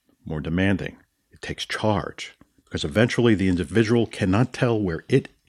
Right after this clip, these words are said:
and he begins and ends. That's the identity crisis. Some of these conscience-numbed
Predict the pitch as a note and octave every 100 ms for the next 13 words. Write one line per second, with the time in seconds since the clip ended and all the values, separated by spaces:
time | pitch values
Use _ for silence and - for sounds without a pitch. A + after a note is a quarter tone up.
0 | _ _ - G2 - A#2+ A2+ G#2+ - E2+
1 | G#2+ G2+ F2 G2+ F2 F#2+ D#2 D2+ - -
2 | _ _ _ _ _ _ _ _ _ _
3 | _ _ _ _ _ _ _ - D2+ -
4 | - F#2 F#2+ C3+ A#2 D#2 - C#2 - -
5 | - - _ _ _ _ _ _ _ _
6 | _ _ _ _ _ _ - C3 C3+ G#2+
7 | G#2 F2 - _ _ _ _ _ _ _
8 | _ - B2 A#2+ - A2+ - F#2+ G#2+ G#2+
9 | G#2 -